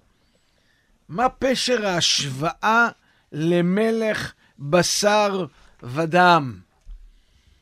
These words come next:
למה משווים את זה? כתוב שמיד נתפייס אותו השר. ממה הוא בדיוק נתפייס? מה נרגע אצלו?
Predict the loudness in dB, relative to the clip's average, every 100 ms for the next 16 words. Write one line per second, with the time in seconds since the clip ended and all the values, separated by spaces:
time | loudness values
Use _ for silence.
0 | _ -6 -2 -2 -2 -4 -2 -2 -2 -4
1 | -8 -20 _ _ _ _ _ _ _ _
2 | -14 -8 -4 -2 -2 0 4 4 4 -2
3 | -6 -6 -2 -2 -2 -4 -8 -10 -10 -10
4 | -12 -16 -18 _ _ _ _ _ _ _
5 | _ -6 -2 0 2 0 0 2 0 2
6 | -2 -2 -6 -4 -4 -8 -10 -6 -4 -2
7 | -4 -8 -14 -14 -16 _ _ _ _ -8
8 | -6 -2 0 -2 -4 2 4 4 0 -6
9 | -12 -16 -20